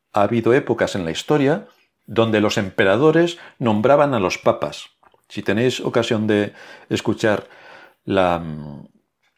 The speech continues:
sección editorial de César de ayer, hablaba de todo esto. Ha habido épocas en la historia donde los emperadores nombraban a los papas.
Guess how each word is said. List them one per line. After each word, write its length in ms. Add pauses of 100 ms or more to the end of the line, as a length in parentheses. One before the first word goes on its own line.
(420)
sección 480
editorial 500
de 100
César 320
de 80
ayer, 260
hablaba 280
de 80
todo 240
esto. 260 (960)
Ha 80
habido 280
épocas 500
en 120
la 80
historia 360
donde 200
los 160
emperadores 720
nombraban 420
a 60
los 160
papas. 460